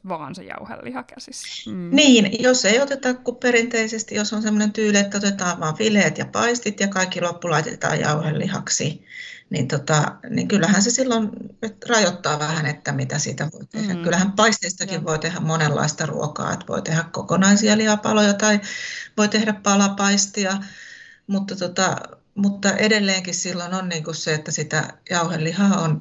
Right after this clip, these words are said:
Speaker 2: niinku tolkuton määrä. Ja kyllä mä niinku, ö,
Speaker 1: Mm.
Speaker 2: rese-, reseptisuunnittelussa sen huomaan, että kun aikaisemmin tänä vuonna oli Metsästäjälehdessä se, se lehti, jossa oli ne kaksi ohjetta hirven jauhelihasta,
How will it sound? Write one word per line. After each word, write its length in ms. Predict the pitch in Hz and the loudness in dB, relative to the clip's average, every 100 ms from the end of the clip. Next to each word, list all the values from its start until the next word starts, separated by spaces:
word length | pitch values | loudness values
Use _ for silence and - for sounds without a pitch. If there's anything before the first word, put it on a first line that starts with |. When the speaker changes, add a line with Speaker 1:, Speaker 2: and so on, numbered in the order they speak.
| - | -4
Speaker 2:
niinku 260 | 156 78 160 | -2 -2 -2
tolkuton 680 | - 73 67 65 - - 65 | -4 0 2 0 -2 0 2
määrä. 340 | - - 180 185 | 2 2 0 -2
Ja 120 | 175 | -2
kyllä 180 | 190 190 | 2 6
mä 80 | 202 | 8
niinku, 340 | 202 208 202 - - - - - | 6 4 2 -2 -14 -16 -18 -6
ö, 140 | 196 196 | -4 -2
Speaker 1:
Mm. 60 | 208 | 0
Speaker 2:
rese-, 380 | 220 226 226 - | 2 2 0 0
reseptisuunnittelussa 1400 | 240 240 226 - 180 - 208 190 170 - 151 147 151 165 | 0 0 -2 -6 -8 -4 -4 -4 -8 -8 -8 -8 -8 -10
sen 260 | 156 160 160 | -8 -6 -6
huomaan, 500 | 175 165 151 143 139 | -4 0 2 2 0
että 220 | 151 160 | -2 -6
kun 180 | - 170 | -4 0
aikaisemmin 560 | 175 175 156 160 156 | 0 0 -2 -2 -2
tänä 280 | - 156 151 | -2 0 0
vuonna 320 | - 147 - - | 0 0 0 -2
oli 400 | 160 156 151 - | -2 -2 -2 -6
Metsästäjälehdessä 880 | 170 - 165 - 165 156 156 170 - | -4 -2 -2 -2 0 0 0 0 0
se, 260 | 147 165 - - | 0 -4 -4 -6
se 240 | - 170 | -2 2
lehti, 280 | 170 175 170 | 2 0 -4
jossa 300 | 160 - 151 | -4 -2 -2
oli 140 | 147 | 0
ne 200 | 151 160 156 - - - - - | 0 -2 -4 -14 -16 -14 -12 -4
kaksi 300 | 190 156 - - | -2 0 -2 -4
ohjetta 400 | 160 156 156 156 | -4 -4 -4 -4
hirven 360 | 156 156 - | -4 -4 -4
jauhelihasta, 800 | - - 185 190 196 208 214 254 | -4 -4 -4 -4 0 2 2 -2